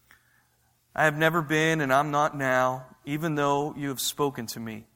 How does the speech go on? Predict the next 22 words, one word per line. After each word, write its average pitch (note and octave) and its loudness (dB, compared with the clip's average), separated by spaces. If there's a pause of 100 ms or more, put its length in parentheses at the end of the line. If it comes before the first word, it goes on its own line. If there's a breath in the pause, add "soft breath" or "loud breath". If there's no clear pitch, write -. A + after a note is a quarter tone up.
(360 soft breath)
I C3 -4
get C3+ -2
tongue-tied E3 -2
and B2 -6
my A#2 -4
words C3 -8
get - -14
tangled.'" A2+ -12 (1500)
I C#3 -4
don't D#3+ -2
know E3 -2
if C#3+ -8
you've D3+ -8
ever C#3+ -4
said C#3 -8
something A#2+ -12
like A#2 -10
this A#2+ -12
where B2+ -12
you B2 -12
just A#2+ -14
say, B2+ -10